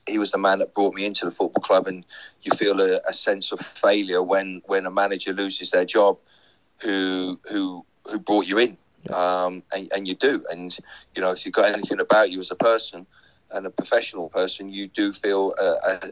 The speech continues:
Speaker 1: a sense of, of, of responsibility towards that.
Speaker 2: Mm. Which, um, which players sort of helped you settle in? You know, of course, they'll be thinking, you know, you're coming from a rival team, but with players, you know, you just welcome players in. But,
Speaker 1: Yeah.
Speaker 2: um, you know, which sort of players that sort of helped you?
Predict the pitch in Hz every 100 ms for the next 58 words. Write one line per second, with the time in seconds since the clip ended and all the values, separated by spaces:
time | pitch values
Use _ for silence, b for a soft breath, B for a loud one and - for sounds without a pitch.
0 | - - 104 98 - 98 92 - - b
1 | b b 101 98 92 - 98 95 95 -
2 | 104 98 - 107 - - - 87 - 80
3 | - _ 131 131 _ b b b - 143
4 | - 131 123 123 160 - 151 156 139 -
5 | 127 135 147 - 131 147 131 151 139 131
6 | 127 127 - 139 123 143 131 123 139 131
7 | 135 127 120 - - 127 123 135 123 -
8 | - 160 139 143 135 139 135 127 - 139
9 | 131 127 135 135 156 143 131 123 135 123
10 | 123 123 123 135 123 127 127 123 - -
11 | 127 123 135 131 127 123 - B B B
12 | B 127 123 123 123 - - 143 127 135
13 | - 143 127 139 131 127 135 - - 127
14 | 127 135 - 123